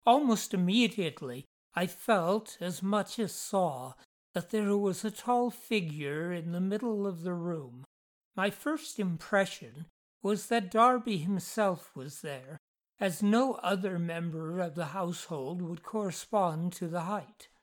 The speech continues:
"What is it?" I asked. There was no answer, but now I could see dimly at first,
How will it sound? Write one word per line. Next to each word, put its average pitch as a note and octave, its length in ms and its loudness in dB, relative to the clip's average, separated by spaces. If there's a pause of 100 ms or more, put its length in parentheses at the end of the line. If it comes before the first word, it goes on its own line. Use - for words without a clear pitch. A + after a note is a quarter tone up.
(180)
"What B3 260 4
is C#4 240 4
it?" D#3+ 220 -2
I D#3 260 -2
asked. C3+ 480 -10 (640)
There G3 140 6
was F#3 200 2
no G#3 260 6
answer, F3+ 640 -2 (580)
but F#3 140 2
now G#3+ 540 6
I E3+ 120 2
could F3 300 -6
see F3+ 600 -4
dimly B3 600 0
at G3 100 -4
first, D3 640 -4